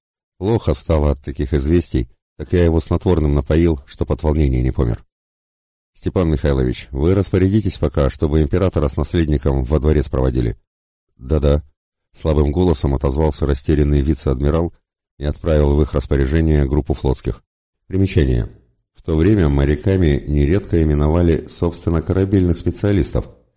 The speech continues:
под матросами морскую пехоту и какую-то часть флотских гарнизонов. Плюс во флотских гарнизонах могли быть еще и обычные солдаты,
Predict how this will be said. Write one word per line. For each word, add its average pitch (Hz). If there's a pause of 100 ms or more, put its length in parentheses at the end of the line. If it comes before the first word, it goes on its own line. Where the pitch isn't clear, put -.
(160)
под 62
матросами 92
морскую 120
пехоту - (240)
и -
какую-то 101
часть -
флотских 76
гарнизонов. 73 (600)
Плюс -
во 80
флотских 80
гарнизонах 76
могли 73
быть 80
еще 78
и 78
обычные 80
солдаты, 67